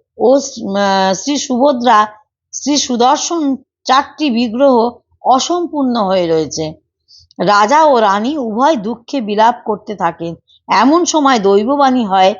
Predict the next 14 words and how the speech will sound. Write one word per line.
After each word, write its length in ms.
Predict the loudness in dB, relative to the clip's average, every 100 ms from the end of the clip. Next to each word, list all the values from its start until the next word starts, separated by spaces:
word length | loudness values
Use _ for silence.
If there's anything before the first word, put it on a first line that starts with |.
| -10 _ -4 2
"রাজা, 380 | 2 4 2 0
ইহাই 400 | -2 0 0 2
আমার 300 | 0 0 0
ইচ্ছা, 520 | -2 -6 -4 -2 -2 -4 _ _ _ _ _ _ _ _ _ 0
তুমি 280 | 4 4 2
এই 680 | 0 2 4 2 0 _ _ _ _ _
চতুর্ধা 720 | 0 0 2 2 2 0 2
মূর্তি 520 | 2 0 -2 -4 -2
রত্ন 560 | 2 2 0 -2 -2 -4 -8 _
সিংহাস-, 600 | -6 -2 2 2 2 0 -8
আহ, 580 | -10 -4 0 2 2
সিংহাসনে 720 | 2 -2 0 0 0 0 -2 -2 _ _
স্থাপিত 500 | _ -2 0 -2 -2
করে 400 | 0 2 2